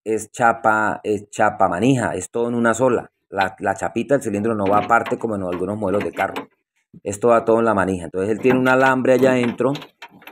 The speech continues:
y el cilindro tiene uno, unas curvitas, unos cachitos donde él encaja. Mire. Aquí de-, lo met-, lo vamos a ingresar, lo empujamos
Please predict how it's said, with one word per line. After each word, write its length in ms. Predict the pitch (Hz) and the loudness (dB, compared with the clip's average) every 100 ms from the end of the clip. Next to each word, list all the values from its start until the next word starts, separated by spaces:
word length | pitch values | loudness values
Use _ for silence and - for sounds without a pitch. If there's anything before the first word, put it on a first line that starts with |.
| - - - | -20 -18 -12
y 100 | 131 | -4
el 120 | 131 - | -4 2
cilindro 400 | 135 131 127 - | 2 4 2 2
tiene 340 | 107 110 113 - | 2 4 2 0
uno, 320 | 113 117 113 | 0 2 2
unas 260 | 117 120 120 | 2 0 0
curvitas, 440 | 127 113 117 117 | -2 2 2 4
unos 220 | 117 120 | 2 2
cachitos 360 | 123 113 107 123 | 0 -2 -2 0
donde 240 | 113 101 | 2 2
él 80 | 95 | 2
encaja. 460 | 104 104 110 90 78 | 0 0 -2 0 -6
Mire. 180 | 73 - - - - _ | -8 -16 -16 -16 -16 _
Aquí 300 | 95 - 117 | -18 -6 -2
de-, 160 | 123 117 | -2 -2
lo 180 | 117 135 | 0 2
met-, 220 | 139 139 - | 2 -2 -4
lo 80 | 120 | -2
vamos 280 | 117 127 | 0 0
a 40 | 135 | -2
ingresar, 560 | 131 131 123 127 127 - - - - - - _ _ _ _ _ _ _ _ _ _ _ _ _ _ | 0 2 4 4 2 -8 -20 -18 -16 -16 -20 _ _ _ _ _ _ _ _ _ _ _ _ _ _
lo 100 | 110 | 0
empujamos 760 | 127 131 143 147 139 143 165 | 0 4 4 6 4 2 -2